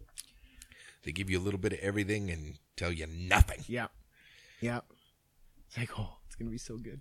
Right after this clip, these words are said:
Speaker 1: Yep.
Speaker 2: Oh, man.
Speaker 1: It's gonna be a good one, that's for
Speaker 2: I
Speaker 1: sure.
Speaker 2: cannot wait. And the awesome thing is, is because it's Netflix, the whole season will be available.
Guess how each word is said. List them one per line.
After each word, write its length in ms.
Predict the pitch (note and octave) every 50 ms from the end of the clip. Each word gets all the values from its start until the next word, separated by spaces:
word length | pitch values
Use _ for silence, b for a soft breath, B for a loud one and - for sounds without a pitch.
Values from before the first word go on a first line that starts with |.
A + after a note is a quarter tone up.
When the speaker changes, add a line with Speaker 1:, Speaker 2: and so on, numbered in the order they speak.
| -
Speaker 1:
Yep. 240 | - F#2+ F#2+ - -
Speaker 2:
Oh, 240 | - - - - -
man. 140 | - - -
Speaker 1:
It's 220 | D#2+ E2+ - -
gonna 240 | - F#2 F#2+ F#2 F#2
be 180 | E2+ G2 F#2+ F2+
a 40 |
good 200 | E2 - F#2+ F#2+
one, 160 | E2 E2 E2 D#2+
that's 240 | E2 E2+ F2+ -
for 80 | C#3+ C#3+
Speaker 2:
I 20 |
Speaker 1:
sure. 240 | C#3 C#3 - F3 D#3
Speaker 2:
cannot 220 | D3 C#3 C3+ - D3
wait. 260 | D3+ C#3+ C3+ C#3 C#3+ D3+
And 120 | D3+ D#3
the 80 | D#3 C#3+
awesome 380 | - C3+ C#3+ E3 E3+ - F#3 F#3
thing 220 | - F#3 F3+ E3+
is, 340 | E3+ F3+ F#3 G3 G#3+ G#3+ A#3+ -
is 140 | - A#2 G#2+
because 320 | - G#2 - - D3+ D3
it's 100 | D3 C#3
Netflix, 580 | - D#3 D#3+ - - A2 G#2 G2+ - - - - -
the 80 | G2+ F2+
whole 300 | - - - C3 B2 A#2
season 380 | - - B2 G#2+ F#2+ F#2 F2+
will 100 | F2 F2+
be 120 | E2 F2+ F2
available. 400 | D#2+ F#2+ F#2 E2 D#2+ D2+ D2